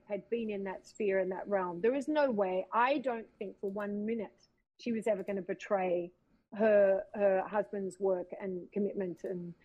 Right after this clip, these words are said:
she just wanted that, to make sure that they were doing everything that they could. I think she'd, um, I, I, I, I, if you're asking,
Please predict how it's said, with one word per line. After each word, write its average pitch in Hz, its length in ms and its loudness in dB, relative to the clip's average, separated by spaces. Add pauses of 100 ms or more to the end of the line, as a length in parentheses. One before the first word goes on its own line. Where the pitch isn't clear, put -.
(260)
she 240 160 4
just 208 220 2
wanted 208 300 4
that, - 180 0
to 202 80 0
make 190 220 2
sure 196 240 4
that 190 180 -2
they 180 140 4
were 180 140 6
doing 175 480 -2 (120)
everything 180 560 0
that 175 120 -10
they 170 140 -2
could. 214 380 -4 (520)
I 208 100 2
think 233 220 0
she'd, 208 380 0 (140)
um, 180 480 -2 (640)
I, 233 140 4 (120)
I, 240 140 2 (200)
I, 165 340 2 (360)
I, 247 140 -2
if 254 160 -2
you're 269 220 2
asking, 226 600 -4